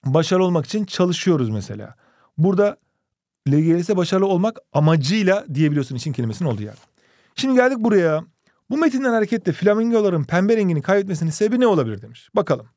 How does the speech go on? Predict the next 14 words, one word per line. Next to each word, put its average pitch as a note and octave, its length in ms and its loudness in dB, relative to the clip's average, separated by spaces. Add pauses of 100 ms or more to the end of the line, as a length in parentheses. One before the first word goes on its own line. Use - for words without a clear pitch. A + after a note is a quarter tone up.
(840)
Flamingoların A3+ 800 0
tüylerinin G#3 420 -2
pembe G#3 280 0
renkli F3+ 180 -2
olmasının D#3 320 -2
sebebi D3 260 -2
tükettikleri A3+ 520 -6
besinlerde F3+ 380 -2
yüksek G#3 240 -6
miktarda E3 400 -2
karotenoid F#3+ 560 -2 (140)
pigmentinin C#3+ 460 0
bulunmasıdır. G#2 580 -8 (160)
Hmm. A2 460 -4